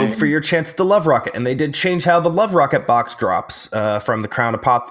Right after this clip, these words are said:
Speaker 2: Crown Chemical Company event.
Speaker 1: Yes.
Speaker 2: You have to be, I think it's one ten, right?
Speaker 1: One ten.
Speaker 2: Yeah.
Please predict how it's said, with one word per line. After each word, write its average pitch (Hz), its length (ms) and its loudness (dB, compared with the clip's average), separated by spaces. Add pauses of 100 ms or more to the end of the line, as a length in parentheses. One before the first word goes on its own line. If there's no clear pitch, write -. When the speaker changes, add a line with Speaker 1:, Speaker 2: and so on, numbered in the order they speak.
Speaker 2:
Crown 127 240 0
Chemical 139 340 -2
Company 101 560 -6
event. 98 320 -4
Speaker 1:
Yes. - 480 -6
Speaker 2:
You 110 120 0
have 127 220 2
to - 60 -6
be, 123 300 0
I 113 60 0
think 135 140 -2
it's 117 120 -4
one 131 280 2
ten, 92 360 -2
right? 95 200 -2
Speaker 1:
One 104 200 -6
ten. 95 420 -8
Speaker 2:
Yeah. 92 200 -2